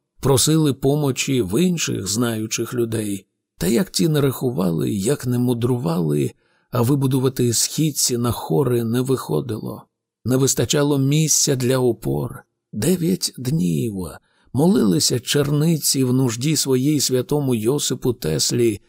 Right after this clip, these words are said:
а на десятий заглянув із вулиці непоказний чоловічок, назвав себе столяром, сказав, що готовий зарадити цій справі. Довірилися йому, бо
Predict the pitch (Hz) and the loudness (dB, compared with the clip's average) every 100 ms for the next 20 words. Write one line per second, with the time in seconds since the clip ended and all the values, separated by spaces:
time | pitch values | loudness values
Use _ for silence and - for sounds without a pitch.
0 | _ - 104 120 117 107 - 156 156 - | _ -4 0 2 2 0 0 -2 -6 -10
1 | 82 73 62 _ _ _ - 92 135 170 | -10 -10 -14 _ _ _ -4 0 2 4
2 | 214 180 165 147 127 190 185 165 - 147 | 4 4 4 2 0 2 2 2 0 0
3 | 147 156 160 156 170 196 196 180 165 131 | 0 -2 -2 0 4 4 4 2 2 2
4 | 113 113 - - - - _ _ - 139 | 0 -2 -4 -10 -12 -20 _ _ -4 -2
5 | 143 190 185 113 107 - - 160 78 73 | 2 0 0 0 0 0 0 0 0 -2
6 | 78 139 - _ - - 147 170 147 - | -2 -4 -8 _ -10 -2 0 2 0 0
7 | 113 110 - 139 139 123 - _ - - | 2 0 0 0 0 -2 -4 _ -4 0
8 | 127 113 143 143 131 107 92 - 113 113 | 0 0 -2 -4 -4 -4 -2 -2 -2 -4
9 | - 101 110 120 107 - _ _ _ - | -8 -8 -8 -8 -10 -14 _ _ _ -8
10 | 113 151 214 196 127 120 131 117 123 117 | 0 2 4 4 2 2 0 0 0 2
11 | 117 - _ _ - 113 160 | 0 -2 _ _ -2 0 0